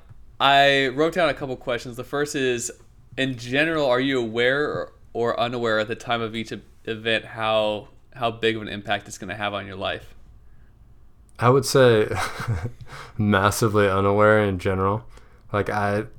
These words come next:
Speaker 2: I think I lock myself into just that circumstance a lot,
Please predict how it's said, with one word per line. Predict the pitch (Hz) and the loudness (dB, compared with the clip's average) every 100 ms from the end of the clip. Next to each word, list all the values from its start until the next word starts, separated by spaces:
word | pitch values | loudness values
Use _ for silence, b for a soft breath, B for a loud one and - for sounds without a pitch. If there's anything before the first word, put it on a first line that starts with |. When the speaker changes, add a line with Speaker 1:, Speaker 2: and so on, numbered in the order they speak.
| - 123 | -6 -2
Speaker 2:
I | |
think | 117 131 127 | 0 2 4
I | |
lock | 110 104 101 101 | 4 6 6 6
myself | 104 98 104 98 | 2 2 2 2
into | 110 101 95 - 98 95 98 110 | 0 -4 -4 -4 -4 -4 -6 -6
just | 104 98 | -6 -2
that | 98 90 | -2 -2
circumstance | - 95 95 - 95 95 - | -4 -4 -6 -6 -6 -6 -6
a | 92 | -6
lot, | 90 90 90 - | -2 0 0 -4